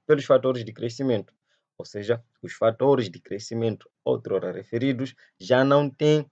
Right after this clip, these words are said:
controle sobre o crescimento dessas células. Por isso, crescem de forma incoordenada e autônomas. Autônomo quer dizer por si só, sem o controle dos fatores de crescimento. Mesmo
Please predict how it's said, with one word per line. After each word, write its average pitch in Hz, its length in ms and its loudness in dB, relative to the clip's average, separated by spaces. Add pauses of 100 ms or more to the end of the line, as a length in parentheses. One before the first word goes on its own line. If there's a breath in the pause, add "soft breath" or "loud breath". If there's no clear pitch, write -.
controle 127 480 2
sobre 117 320 -6
o 113 40 -8
crescimento 107 680 -6
dessas 107 280 -8
células. 90 260 -6
Por 92 120 -16
isso, 104 200 -20
crescem 107 380 -4
de 98 100 -8
forma 98 340 -8 (100)
incoordenada 120 1040 0 (140)
e 120 220 -8
autônomas. 113 720 2 (240)
Autônomo 127 480 0
quer 107 160 -2
dizer 95 340 -2 (380 soft breath)
por 156 160 -4
si 135 260 -8
só, 117 220 -4 (580)
sem 160 380 4
o 131 120 0
controle 117 460 4
dos 95 120 -8
fatores 98 440 -6
de 98 120 -20
crescimento. 101 580 -8 (260)
Mesmo 185 640 6